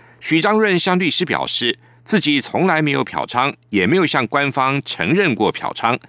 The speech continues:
官方认定他嫖娼是构陷跟诬陷，当中并没有任何证据，包括手机的通讯记录、酒店的监控视频记录以及转账记录等等。另外，根据了解，清华大学开除许章润的决定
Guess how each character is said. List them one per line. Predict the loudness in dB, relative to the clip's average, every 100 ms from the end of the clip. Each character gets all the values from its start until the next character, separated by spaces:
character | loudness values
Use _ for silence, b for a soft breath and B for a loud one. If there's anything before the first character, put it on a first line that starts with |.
| b b b
官 | 0 2 4
方 | 2
认 | 2 2
定 | 2 0
他 | 0
嫖 | -2 -2 -2
娼 | 0 0
是 | 0 -4 0
构 | 2 2
陷 | 2 -2 -2
跟 | -2 0
诬 | 2
陷， | 2 0 -4 b b b
当 | 0 2 4
中 | 2
并 | 2 0
没 | 2
有 | 2
任 | 2 0
何 | 0
证 | -2 0
据， | 0 -2 -4 b b b
包 | 2 2
括 | 4 2
手 | 2 0
机 | 0 -2
的 | -2
通 | -2 -2
讯 | 0 0
记 | 0 2
录、 | 4 2 B B
酒 | 0 2 2
店 | 0
的 | 0
监 | 0 0 0
控 | 0 -2
视 | 0 -2
频 | -2 -4
记 | -2 2
录 | 2 0 b b
以 | 0 0
及 | 0 -2
转 | 0 -2 -2
账 | -2 0
记 | 0 0
录 | 0 0
等 | 2 0
等。 | 0 -4 b b b b b
另 | 2
外， | 2 2 0
根 | -2
据 | -2
了 | 0 0
解， | 0 -2 -2
清 | -4 -2
华 | 0
大 | 0
学 | 0 -4
开 | -2 -2 -2
除 | 0 0 0
许 | -2 -4
章 | 0 2
润 | 2 0
的 | -2
决 | -2 -2
定 | -2 -2